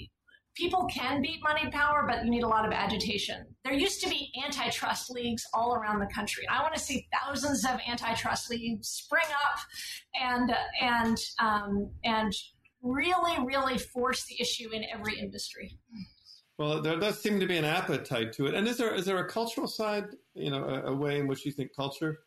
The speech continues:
Speaker 2: uh, needs to change in addition to, to political change?
Speaker 1: Well, I, I, there's, I, I don't know entirely what you are, uh,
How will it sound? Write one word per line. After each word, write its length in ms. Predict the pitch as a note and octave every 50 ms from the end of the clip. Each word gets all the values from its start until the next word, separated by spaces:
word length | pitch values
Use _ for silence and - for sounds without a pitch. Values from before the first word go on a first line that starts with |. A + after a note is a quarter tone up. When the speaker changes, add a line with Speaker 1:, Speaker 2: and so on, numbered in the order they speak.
| _ _ _ _ _ _ _ _ _ -
Speaker 2:
uh, 140 | C#3+ C#3+
needs 260 | - D3+ D#3 D3+ D3 -
to 120 | - C#3+
change 380 | - - D#3+ D3+ D3+ D3+ C#3+ C3+
in 80 | C3
addition 340 | B2 - C#3 - - D3+ C#3
to, 220 | D3+ D3 C#3+ -
to 100 | - -
political 360 | - - D3+ C#3 D3 D3 D3+ C#3+
change? 460 | - - D3 C#3 C#3 C#3+ D3+ - - _ -
Speaker 1:
Well, 100 | D4 D4+
I, 40 | D#4
I, 320 | - - D4+ E4 E4 E4 D#4 C#4
there's, 340 | B3+ C#4 C#4+ C#4 - - - - -
I, 300 | C4+ C4 - - C4+ C#4
I 40 | C#4
don't 360 | D#4 F4 E4 - - C#4+ C4+
know 220 | C4 C#4+ D4 D4 D4 C#4
entirely 1040 | C4 B3 - - - - C4+ C#4+ D#4+ D#4+ D#4 D4+ C4+ A#3+ A3+ A3 A3+ A3+ - - -
what 380 | - A#3 A#3 A#3+ A#3+ A#3+ - -
you 300 | B3 B3 A#3+ A#3+ A#3 A3
are, 480 | - A3+ A3+ G#3+ G#3 G#3 G3+ G3 A#3 - -
uh, 240 | A#3 A3 G#3+ G#3+